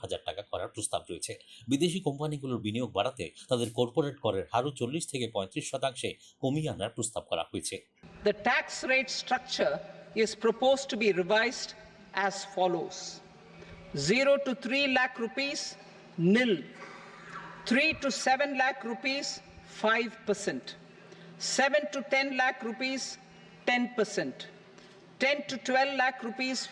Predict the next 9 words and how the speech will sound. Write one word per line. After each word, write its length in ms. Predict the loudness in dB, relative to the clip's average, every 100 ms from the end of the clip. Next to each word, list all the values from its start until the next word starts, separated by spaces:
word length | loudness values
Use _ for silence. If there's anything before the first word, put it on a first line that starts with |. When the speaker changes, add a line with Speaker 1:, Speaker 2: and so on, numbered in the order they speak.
| -2
Speaker 2:
fifteen 480 | -2 0 2 2
percent. 520 | 4 0 2 -2 -4 -12 -14 -16 -18 -16 -14 -8
Twelve 380 | 2 4 4 2
to 80 | -4
fifteen 540 | -2 -4 -2 0 2
lakh 240 | 4 2 0
rupees, 560 | -2 0 0 -2 -8 -2
twenty 340 | 0 0 0
percent, 560 | 2 2 4 2 0